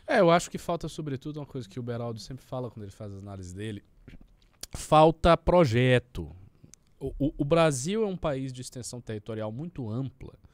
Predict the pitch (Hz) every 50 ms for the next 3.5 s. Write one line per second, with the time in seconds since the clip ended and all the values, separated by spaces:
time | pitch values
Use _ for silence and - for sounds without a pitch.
0 | _ _ _ _ _ _ _ _ _ _ _ _ _ - 127 131 135 143 147 147
1 | 139 - 143 139 135 120 131 135 - - 123 107 - 123 120 123 127 127 120 -
2 | - 101 90 90 95 95 85 104 113 120 120 117 110 - 120 117 - - 123 113
3 | - - 127 - - 131 127 123 120 123